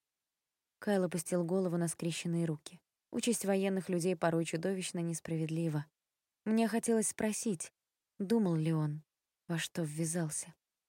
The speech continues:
Или же, как большинство моих знакомых ребят, просто хотел выбиться из бедности,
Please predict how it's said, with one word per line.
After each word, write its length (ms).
Или 180
же, 120
как 160
большинство 500
моих 240
знакомых 480
ребят, 340
просто 340
хотел 340
выбиться 380
из 100
бедности, 600